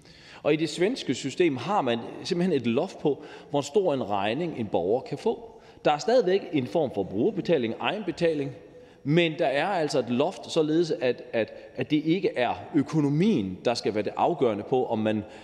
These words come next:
får den behandling af sin tand, tand, som, eller sine tænder, som måske er gået, øh, i, i, i, i store problemer, og man har behov for en regning, som koster halvtreds eller hundrede tusind kroner.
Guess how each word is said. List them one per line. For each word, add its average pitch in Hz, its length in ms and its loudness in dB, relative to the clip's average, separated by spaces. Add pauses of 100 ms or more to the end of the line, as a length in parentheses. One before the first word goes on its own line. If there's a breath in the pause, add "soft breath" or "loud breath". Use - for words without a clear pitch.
(100)
får 147 380 2
den 151 180 4 (680 loud breath)
behandling 127 480 0
af 107 100 -4
sin 117 140 -2
tand, 135 400 -2
tand, 143 240 0
som, 107 280 -2
eller 110 180 2
sine 123 180 0
tænder, 156 240 0
som 110 160 -2
måske 123 360 0
er 117 120 -2
gået, 107 320 2 (340 loud breath)
øh, 92 640 2
i, 113 220 0
i, 101 420 -2
i, 101 360 -2
i 131 40 -4
store 147 240 4
problemer, 123 380 0
og 98 80 0
man 101 120 0
har 104 80 -2
behov 113 280 0
for 107 160 0
en 95 80 -2
regning, 101 320 -2
som 104 120 -10
koster 107 300 -2
halvtreds 101 400 -4
eller 98 120 -4
hundrede 110 240 -4
tusind 95 360 -12
kroner. 98 260 -16